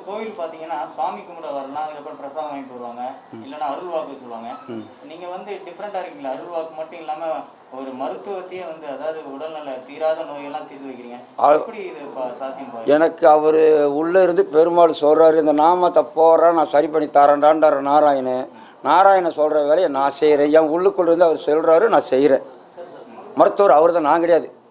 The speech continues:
Speaker 2: நான் ஒரு மனிதனா நிக்கிறேன், அவரு என் உள்ளுக்குள்ள இருந்து அவர் தான் பண்றாரு ஒழிச்சு நான் கிடையாது, அவர் தான் பண்றாரு.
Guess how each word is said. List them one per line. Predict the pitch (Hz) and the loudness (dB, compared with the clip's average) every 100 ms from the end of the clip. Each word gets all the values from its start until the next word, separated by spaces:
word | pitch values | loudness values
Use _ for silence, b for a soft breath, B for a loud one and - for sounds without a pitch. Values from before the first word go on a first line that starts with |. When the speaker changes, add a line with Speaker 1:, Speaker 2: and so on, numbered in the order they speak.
| _ 135 | _ 0
Speaker 2:
நான் | 175 170 | 2 2
ஒரு | 175 156 | 0 0
மனிதனா | 151 185 196 180 | -2 0 0 0
நிக்கிறேன், | 165 214 196 | 0 2 2
அவரு | 175 226 220 | 2 2 2
என் | 202 180 | 2 0
உள்ளுக்குள்ள | 233 254 254 254 | -2 -4 0 2
இருந்து | 233 247 196 | 4 4 4
அவர் | 185 220 | 2 0
தான் | 233 214 | 0 2
பண்றாரு | 202 196 202 | 2 2 2
ஒழிச்சு | 196 185 | -4 -2
நான் | 165 175 165 | 0 0 -2
கிடையாது, | 135 107 - - - _ - - _ _ _ _ - | -4 -6 -12 -20 -20 _ -20 -20 _ _ _ _ 2
அவர் | 165 | 4
தான் | 185 165 | 6 4
பண்றாரு. | 147 139 | 2 2